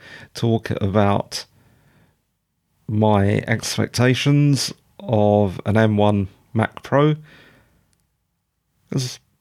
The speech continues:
Frankly, I don't really care at the moment. <laughs> And I could never afford a Mac Pro in any case.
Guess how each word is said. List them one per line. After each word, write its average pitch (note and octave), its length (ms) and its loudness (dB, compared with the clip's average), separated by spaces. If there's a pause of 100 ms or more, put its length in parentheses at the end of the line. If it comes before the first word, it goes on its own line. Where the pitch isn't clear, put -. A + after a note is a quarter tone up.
(200)
Frankly, B2+ 320 2
I G2 60 0
don't G2+ 240 -2
really G2 160 -4
care G2+ 300 0
at - 80 0
the G2 60 -2
moment. G#2 580 0
<laughs> - 60 -20 (1300)
And B2+ 160 2
I A#2+ 120 4
could A#2 160 0
never G#2 260 2
afford G2 340 0
a G2 60 2
Mac F#2+ 300 -2
Pro G#2 160 0
in G2+ 160 2
any F#2+ 180 0
case. G2 540 -6